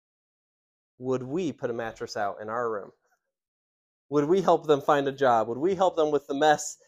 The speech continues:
in their house when a pipe breaks? This is what it means to be a family. And I want to encourage you, church, check in on each other.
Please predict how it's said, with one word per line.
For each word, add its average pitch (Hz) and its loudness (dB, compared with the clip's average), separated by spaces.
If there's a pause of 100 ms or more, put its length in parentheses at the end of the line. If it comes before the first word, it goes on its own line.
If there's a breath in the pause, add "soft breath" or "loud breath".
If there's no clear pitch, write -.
(120)
in 160 6
their 151 4
house 147 4
when 143 4
a 131 4
pipe 151 2
breaks? - 2 (1040)
This 143 -4
is 170 -10
what 165 2
it 151 2
means 131 -4
to 135 -12
be 127 -4
a 113 0
family. 101 -6 (500)
And 139 -2
I 139 2
want 147 0
to 143 -4
encourage 139 -6
you, 117 -14
church, - -14
check - -6
in 131 -4
on 113 -6
each 107 -12
other. 98 -10